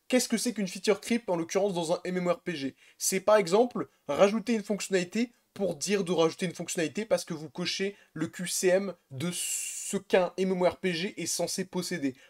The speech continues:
Par exemple, je rajoute de l'artisanat pour le... pour dire de rajouter de l'artisanat. Je rajoute des répétables parce que dans les M M O R P G, il y a des répétables. Je rajoute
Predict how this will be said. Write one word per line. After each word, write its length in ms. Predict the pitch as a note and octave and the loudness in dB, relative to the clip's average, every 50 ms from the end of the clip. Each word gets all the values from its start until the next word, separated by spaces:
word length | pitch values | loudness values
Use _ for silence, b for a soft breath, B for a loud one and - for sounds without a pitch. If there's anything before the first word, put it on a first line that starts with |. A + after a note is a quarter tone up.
| b - | b 4
Par 100 | F3 C#3+ | 6 6
exemple, 540 | C3+ C3+ C3 D3+ F#3+ G#3 - - D3+ - - _ _ | 6 6 4 2 2 2 2 -2 -6 -8 -10 _ _
je 180 | C3 C3 D3 F3 | -10 0 2 6
rajoute 240 | F3 G3+ F3 F3+ F3 | 6 6 4 4 0
de 80 | F#3+ | 4
l'artisanat 680 | F#3 D3 C#3 - - C#3+ D3+ C#3+ C#3 C#3+ E3+ G3 - _ _ _ _ _ | 6 6 6 4 0 0 0 2 4 4 2 2 0 _ _ _ _ _
pour 320 | D3 E3+ F#3 G#3 G3+ G3 | -4 0 4 6 6 6
le... 180 | E3 C#3+ D3 C3 A#2+ - _ _ - | 6 6 0 -2 -4 -10 _ _ -2
pour 160 | F#3 D#3+ D#3+ | -2 -2 -2
dire 320 | C3+ B2+ C#3 F3+ F3+ F#3 | -2 0 2 2 2 4
de 80 | F3+ F3 | 4 4
rajouter 320 | C#3+ D3+ D3 - - E3+ | 4 4 4 2 -4 -6
de 120 | E3 C#3+ D3+ | -2 2 4
l'artisanat. 520 | C3+ C3 - - - D#3 D#3+ C#3+ A#2+ A#2 b b b b b | 4 2 2 -4 -4 -4 -2 -2 -2 -4 b b b b b
Je 160 | - C#3 F3+ | 2 4 8
rajoute 280 | E3 F#3 F3 G3 F3 D3+ | 8 8 6 6 0 0
des 100 | F3 F3 | 0 2
répétables 680 | E3 D#3 - - D3 - F3 F#3+ A3 F#3+ D#3 B2+ - _ _ _ _ | 2 0 0 0 0 6 6 6 6 6 0 -4 -4 _ _ _ _
parce 200 | - E3 - - | 6 6 6 4
que 100 | - A3+ | 0 2
dans 160 | F3+ F#3+ F#3 | 4 4 4
les 100 | E3+ E3 | 4 2
M 80 | D#3 D#3 | 0 2
M 60 | D#3 | 2
O 40 | C#3 | 0
R 80 | - | 0
P 160 | - D#3+ D#3 | 0 -4 -6
G, 300 | C#3 C3+ D3+ F#3+ - - _ | -4 -4 -6 -6 -6 -8 _
il 80 | - C#3 | 2 4
y 60 | D3+ | 4
a 80 | D#3 D#3+ | 4 6
des 120 | D#3 D#3+ | 4 0
répétables. 600 | C3+ C#3 B2+ - E3 D#3+ - C3 A#2+ A#2+ A#2+ A#2 - | -2 -2 -2 -4 -6 -2 0 -2 -2 -2 -4 -8 -8
Je 180 | D3+ C3+ D#3+ A3 | -6 0 2 4
rajoute 420 | A3 A3 G#3+ F#3+ F#3 A3+ G#3 - | 6 6 6 4 2 0 -2 -4